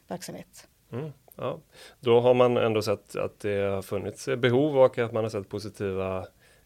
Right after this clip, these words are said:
Speaker 2: eh, resultat då ute.
Speaker 1: Ja, ja, det har absolut. Eh, och framförallt jag kan tycka det,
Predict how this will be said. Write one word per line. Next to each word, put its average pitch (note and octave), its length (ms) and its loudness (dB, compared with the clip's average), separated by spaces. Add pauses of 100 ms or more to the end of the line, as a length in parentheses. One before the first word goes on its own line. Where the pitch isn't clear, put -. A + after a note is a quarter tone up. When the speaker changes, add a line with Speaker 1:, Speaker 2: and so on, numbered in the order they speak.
(140)
Speaker 2:
eh, G#2+ 40 -14 (100)
resultat G2+ 600 -8
då - 180 -8
ute. - 300 -14 (120)
Speaker 1:
Ja, C4+ 260 2
ja, C4 280 -6
det B3+ 80 0
har C#4 220 -2
absolut. B3+ 600 -2
Eh, G#3+ 180 -4
och G#3+ 520 0 (120)
framförallt A3 420 -4
jag A#3+ 140 -2
kan A3 140 -8
tycka G#3+ 240 -8
det, G#3 320 -4